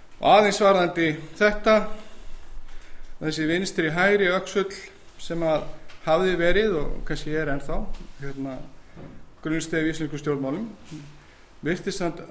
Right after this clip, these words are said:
þarna tvö þúsund og sjö votta fyrir því að það væri kominn nýr, ansi öflugur öxull sem væri þessi greinarmunur grárra og grænna, svo ég notaði þá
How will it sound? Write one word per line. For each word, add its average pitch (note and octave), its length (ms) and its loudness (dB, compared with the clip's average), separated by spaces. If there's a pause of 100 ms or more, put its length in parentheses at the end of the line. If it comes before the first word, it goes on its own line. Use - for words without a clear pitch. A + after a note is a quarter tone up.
þarna D3+ 320 -4
tvö E3 140 -2
þúsund - 160 -2
og C#3+ 60 -10
sjö D3 240 -2 (880)
votta E3 360 -6
fyrir D3 200 -8
því C3 140 -6 (160)
að D3 100 -12 (440)
það D3 140 -4
væri D3 220 -2
kominn D#3+ 280 0
nýr, D#3 280 0 (200)
ansi D3+ 240 -6
öflugur D3 440 -4
öxull C3+ 320 -8
sem D3 200 -8
væri D3 280 -2
þessi C#3+ 160 -10
greinarmunur C#3+ 680 -2 (880)
grárra D#3 640 0
og D3 100 0
grænna, D#3+ 640 0 (420)
svo D3 240 -8
ég D3 200 -2
notaði D3 480 -4 (340)
þá C3 100 -4